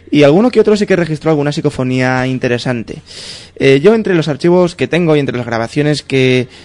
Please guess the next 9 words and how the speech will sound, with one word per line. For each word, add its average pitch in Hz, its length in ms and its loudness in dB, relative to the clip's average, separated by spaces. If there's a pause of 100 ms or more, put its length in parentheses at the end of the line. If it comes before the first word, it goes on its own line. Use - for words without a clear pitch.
(140)
que 131 100 2
he 135 40 4
revisado, 147 640 4 (300)
he 147 140 -2
podido 156 280 4
rescatar 139 460 0
apenas 127 960 0 (120)
un 170 200 2
par, 185 440 4